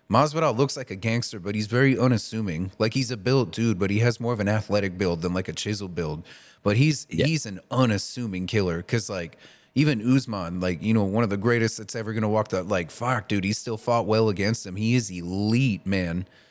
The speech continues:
Speaker 1: Um,
Speaker 2: Yeah, the first one, Usman had to hold him against the fence.
Speaker 1: Yeah. Um, the Covington fight just kills me, and it's just that the only reason Colby's gonna edge him out is because he can out-wrestle him.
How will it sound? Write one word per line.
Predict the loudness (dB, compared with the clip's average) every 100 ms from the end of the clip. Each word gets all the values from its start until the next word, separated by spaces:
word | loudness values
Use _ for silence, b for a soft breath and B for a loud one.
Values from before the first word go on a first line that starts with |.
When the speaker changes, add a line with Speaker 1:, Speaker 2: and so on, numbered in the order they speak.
| b b b
Speaker 1:
Um, | -2 2 6
Speaker 2:
Yeah, | 6
the | 6
first | 4 4 4 4
one, | 4
Usman | 6 6 6 4
had | 4 6
to | 8
hold | 8 6
him | 6
against | 6 4 0
the |
fence. | 0 2 2 -2 -14 -4
Speaker 1:
Yeah. | -2 0 -2 -6 b b b b
Um, | -2 0 0 -4 -12 -12
the | -4 -4 -6
Covington | -4 2 2 2 0 -2 -2
fight | 2 2
just | 0 -4 -2
kills | 0 0 0
me, | -4 -4 0
and | 0
it's | 0
just | -4 -4
that | -4 -2
the | -2
only | 2 4 6 4
reason | 4 0 -2 -4
Colby's | 0 2 2 0
gonna | -2 -6 -4
edge | -4 -4 -4
him | -4
out | -2 0 -2
is | -4 -4
because | -6 -6 -4 -6
he |
can | -6 -4
out-wrestle | -2 -2 -2 -4 -6
him. | -10 -12